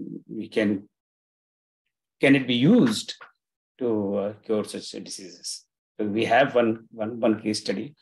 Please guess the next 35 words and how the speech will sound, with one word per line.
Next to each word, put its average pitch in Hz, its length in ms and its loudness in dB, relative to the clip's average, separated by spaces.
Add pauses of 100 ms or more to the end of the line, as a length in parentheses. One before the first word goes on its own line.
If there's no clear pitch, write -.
(340)
और 139 100 6
वो 143 100 6
public 143 300 4
में 143 120 2
बात 120 240 2
करने 113 160 2
में 110 120 0
उनको 110 260 -4
कोई 107 140 -2
एतराज 104 320 -2
नहीं 98 120 -8
है, 107 60 -4
वो 104 120 -4
स्वयं, 107 220 -4
स्वयं 127 200 -4
बात 117 240 2
कर 120 60 2
रही 113 80 2
है, 113 60 0
स्वयं 123 180 0
पुस्तक 127 280 -6
लिख 110 180 -6
रही 104 140 -6
है 107 60 -8
इस 104 180 -20
पर। - 160 -10 (600)
So 107 440 -2
this 107 260 -6
will 101 120 -6
be - 0 -
a 110 560 -8
great 117 260 -2
contribution - 460 -8
by, 95 460 -4 (560)
by - 220 -6